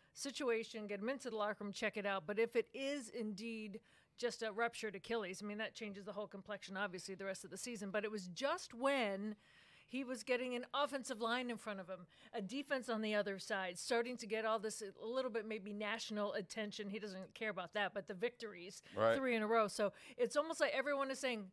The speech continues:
Speaker 1: "Why can't we get nice things here in Minnesota?" It just, it just seems to be a perfect storm, but the worst timing.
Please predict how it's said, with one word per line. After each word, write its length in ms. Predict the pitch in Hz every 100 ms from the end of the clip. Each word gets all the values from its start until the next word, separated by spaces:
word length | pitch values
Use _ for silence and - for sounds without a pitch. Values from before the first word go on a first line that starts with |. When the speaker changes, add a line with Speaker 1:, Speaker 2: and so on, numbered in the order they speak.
| _ _
Speaker 1:
"Why 180 | 202 220
can't 300 | - 247 220
we 200 | 247 247 _ _
get 280 | 233 233 -
nice 340 | 226 247 233
things 680 | - 269 392 403 277 208 185
here 280 | 220 247 240
in 160 | 247
Minnesota?" 520 | 247 240 233 254 311 208
It 120 | 190
just, 300 | 208 - - - - - -
it 160 | 220
just 160 | 254 247
seems 240 | 247 226
to 80 | -
be 420 | 190 214 208 196 - _ _ _ _
a 60 | -
perfect 360 | 269 294 254
storm, 600 | - - 226 240 277 294 -
but 280 | 190 220 -
the 80 |
worst 280 | 190 180 -
timing. 380 | 196 113 123 -